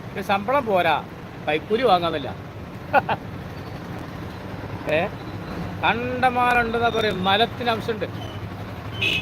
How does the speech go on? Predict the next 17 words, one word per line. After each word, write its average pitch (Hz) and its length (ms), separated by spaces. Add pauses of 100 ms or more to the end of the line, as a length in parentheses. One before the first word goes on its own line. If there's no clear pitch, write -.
(1300)
അപ്പോൾ 165 200
നമ്മൾ 196 220
കുടിക്കുന്ന 190 340
വെള്ളമൊക്കെ 208 340
ചെക്ക് 185 140
ചെയ്ത് 196 140
നോക്കുക. 180 220 (440)
സ്കൂളത്തെ 190 460
മാത്രമല്ല, 190 380 (840)
സ്കൂളത്തെ 214 360
മാ-, 233 420 (220)
മാത്രമല്ല, 220 400 (160)
അതുമാണ് 214 260
നമ്മൾ 214 160
ശ്രദ്ധിക്കുക. 202 320 (100)
സ്കൂളിലെ 185 380
വെള്ളവും 202 320